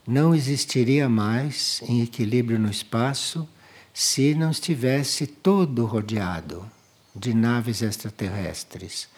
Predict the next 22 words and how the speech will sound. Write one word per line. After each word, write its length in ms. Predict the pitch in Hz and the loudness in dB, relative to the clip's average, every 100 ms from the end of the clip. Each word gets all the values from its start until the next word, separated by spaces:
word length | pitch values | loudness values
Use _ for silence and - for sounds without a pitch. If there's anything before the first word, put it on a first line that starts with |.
| - - - | -20 -20 -4
e 200 | 139 214 | 0 2
algumas 560 | 190 117 131 156 147 117 | 0 2 2 4 2 2
naves 440 | 123 131 135 117 | 2 2 0 0
intraterrenas 880 | 123 117 117 - 110 110 104 107 101 | 0 0 -2 0 0 2 2 0 -2
também 500 | - 127 123 156 160 - - - | 0 2 4 2 -2 -12 -20 -18
fazendo 640 | - 143 131 120 127 139 | -2 0 2 4 2 2
serviços 840 | 135 160 143 113 135 135 - 147 - | 0 2 2 2 0 0 -4 -4 0
mais 880 | 117 113 110 107 95 - - - - _ _ | 2 2 2 0 -2 0 0 -2 -8 _ _
internos. 880 | 120 120 - 92 76 76 78 - - - _ - - - _ | -2 0 0 -4 -4 -8 -10 -10 -12 -14 _ -20 -20 -20 _
Mas 600 | 131 165 190 - - - | 2 4 2 0 -4 -6
se 280 | - - 151 | -6 0 2
não 200 | 147 190 | 4 4
houvesse 840 | 190 131 117 104 95 - - 92 - _ _ _ - | 4 4 2 2 -2 -4 -4 -6 -10 _ _ _ -2
milhares, 1080 | 135 185 180 135 131 139 139 101 90 - - | 4 4 6 2 2 2 0 -2 -4 -6 -4
são 300 | - 139 139 | -2 0 4
milhares 840 | 160 165 131 139 170 175 156 143 | 4 4 2 2 2 0 0 -4
de 160 | 123 127 | 0 2
naves 600 | 113 123 139 123 107 104 | 2 2 -2 -2 -4 -2
em 80 | 104 | -2
volta 400 | 101 123 120 113 | 2 0 0 -4
da 140 | 104 | -6
Terra. 580 | - - 87 87 85 - | -6 -6 -6 -6 -12 -16